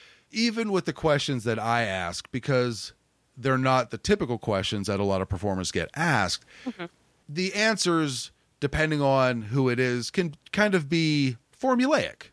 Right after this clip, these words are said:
Speaker 1: You know, it's almost like listening to a, uh, a post-game interview,
Speaker 2: Mm.
Speaker 1: you know, when it comes to an athlete where, oh, you know, day by day, game by game, play by play, you know, and all that
Speaker 2: Mm-hmm.
Speaker 1: stuff. But new performers really have such a fresh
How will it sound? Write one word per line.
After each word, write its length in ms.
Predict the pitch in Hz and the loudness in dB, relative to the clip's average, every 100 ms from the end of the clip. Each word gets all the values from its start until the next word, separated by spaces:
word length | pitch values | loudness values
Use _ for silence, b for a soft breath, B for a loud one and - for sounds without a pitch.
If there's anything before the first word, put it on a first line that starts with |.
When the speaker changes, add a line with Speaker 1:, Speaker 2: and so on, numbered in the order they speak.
| _ | _
Speaker 1:
You 120 | 139 | 0
know, 160 | 135 139 | 4 4
it's 100 | 143 | 4
almost 240 | 175 165 | 2 4
like 180 | 160 147 | 2 2
listening 320 | 147 135 147 135 | 2 2 0 2
to 220 | 143 131 | 4 6
a, 240 | 120 117 B B B B - | 4 2 B B B B -8
uh, 320 | 110 107 104 | -6 -4 -6
a 120 | - 120 | -10 -6
post-game 1600 | - 151 147 135 - - - 123 131 131 131 127 123 117 107 98 | -2 2 4 2 -2 -8 -16 -2 2 4 4 4 2 0 -2 0
interview, 920 | 151 143 135 113 117 107 98 90 92 87 _ _ _ | 2 4 4 4 2 2 -2 -4 -6 -10 _ _ _
Speaker 2:
Mm. 320 | 233 220 165 165 | 0 2 0 -6
Speaker 1:
you 200 | 156 127 | -4 0
know, 160 | 117 113 | 0 0
when 120 | 120 | 0
it 60 | |
comes 220 | 117 135 - | 0 -2 0
to 120 | 135 | 0
an 60 | |
athlete 420 | 123 120 117 110 107 | 2 0 0 -2 -2
where, 140 | 110 | -2
oh, 180 | 147 170 | 0 2
you 140 | 147 | 2
know, 180 | 135 135 | 2 2
day 240 | 139 123 123 | 0 0 2
by 180 | 131 123 | 2 2
day, 260 | 117 117 | 2 2
game 220 | 113 117 | 0 -2
by 140 | 117 117 | 0 0
game, 320 | 110 110 110 | 0 -2 -2
play 160 | 110 104 | -2 -2
by 200 | 104 107 | -2 -2
play, 300 | 90 95 101 | -2 -2 -2
you 140 | 98 | -2
know, 100 | 95 | -4
and 100 | 98 | -2
all 60 | 104 | 0
that 140 | 262 | 0
Speaker 2:
Mm-hmm. 180 | 220 202 | 2 2
Speaker 1:
stuff. 320 | 180 - - _ _ _ _ 123 | 2 0 -6 _ _ _ _ 0
But 240 | 143 143 | 2 2
new 240 | 147 190 254 | 4 4 4
performers 960 | 147 - 127 123 113 107 101 98 - - _ _ _ | 2 4 4 4 4 2 0 -2 -8 -12 _ _ _
really 460 | 120 117 147 156 151 | -6 2 4 4 4
have 320 | 127 131 127 | 4 2 2
such 320 | - 143 135 | 2 2 4
a 140 | 120 113 | 2 -2
fresh 680 | - - 117 123 127 - | -4 -2 2 4 2 -2